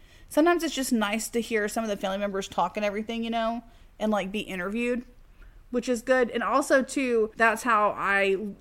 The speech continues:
heard that she was called Roxana, because sh-, her first name is Elizabeth. And so most of the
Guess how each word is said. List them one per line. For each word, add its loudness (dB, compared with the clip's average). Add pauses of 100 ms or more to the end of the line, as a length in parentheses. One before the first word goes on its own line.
heard 2
that 0
she -6
was -2
called 2 (140)
Roxana, 4
because 0
sh-, -4
her 2
first 0
name 0
is -2
Elizabeth. -2
And -2
so 4
most 2
of -2
the -2